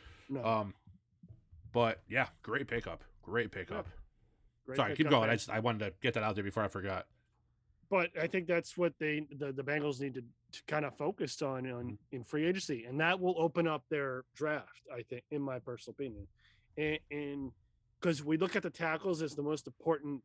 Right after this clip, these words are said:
Speaker 1: pieces, but, um, as you see N F L defensive lines being built nowadays, um, they are starting to build a lot more in to out uh, especially with the emergence of Aaron Donald being one of the most,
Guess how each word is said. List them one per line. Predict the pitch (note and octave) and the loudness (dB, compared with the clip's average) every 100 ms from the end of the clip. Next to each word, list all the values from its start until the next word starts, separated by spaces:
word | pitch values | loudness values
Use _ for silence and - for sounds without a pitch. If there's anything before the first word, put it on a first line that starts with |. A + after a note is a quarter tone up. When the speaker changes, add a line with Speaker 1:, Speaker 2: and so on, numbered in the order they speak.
| - | -8
Speaker 1:
pieces, | D#3+ D#3+ G#3+ G#3 - | -6 -4 -2 -2 -2
but, | - D3+ C#3+ _ _ _ _ _ - | 0 0 0 _ _ _ _ _ -10
um, | C3 C#3 C#3 C#3 B2+ - - | -4 -2 -2 -4 -6 -8 0
as | F3 F3 | 2 2
you | F3+ | 0
see | E3+ F#3+ F#3 | 0 0 0
N | D#3+ D#3+ | 0 0
F | D#3+ E3 | 0 2
L | D#3 C#3+ | 2 0
defensive | B2 D3 D#3+ D3 C3+ | -4 -4 -2 -2 -4
lines | C3+ D#3 D3+ C#3+ - | 0 2 2 0 -2
being | D3 D3 C3+ | 0 2 2
built | B2 D3 D#3 | 2 -2 -2
nowadays, | C#3 D#3 D3 D3+ F3 G3 - - _ _ _ _ _ _ _ _ _ - _ C3+ | -2 0 2 2 2 2 -6 -12 _ _ _ _ _ _ _ _ _ -20 _ -10
um, | B2 A#2+ A#2 A2 _ _ _ _ - | -8 -8 -10 -12 _ _ _ _ -2
they | D3+ | 0
are | D3 E3 | 2 2
starting | F3+ G3+ F#3+ D#3+ | 2 2 2 0
to | |
build | C#3 D#3 E3 D3+ C#3 | 0 4 4 4 -2
a | |
lot | C#3+ D3+ D3+ | -2 -2 -2
more | D#3 D3 C#3 | -2 0 0
in | D#3+ D#3+ D#3 | 0 2 2
to | - C3 C#3 | -2 -2 2
out | E3+ C3 C3 _ _ _ _ _ _ _ _ D3 | 4 2 -4 _ _ _ _ _ _ _ _ -4
uh, | C#3+ C#3 C3+ | -2 -2 -4
especially | C#3+ - F3+ F3 F3+ | -6 2 4 4 4
with | D#3+ D3+ | 2 2
the | D3+ | -2
emergence | C#3 D3+ D3 C#3 B2+ | 0 2 2 -2 -6
of | C#3 | -4
Aaron | D3 D3+ C3 | 0 0 0
Donald | C#3+ D3+ D3 B2 | 0 2 0 0
being | C#3 C3+ C3+ | 0 0 -2
one | C3+ | -4
of | B2+ | -4
the | |
most, | D3+ B2+ - - | -4 -4 -6 -10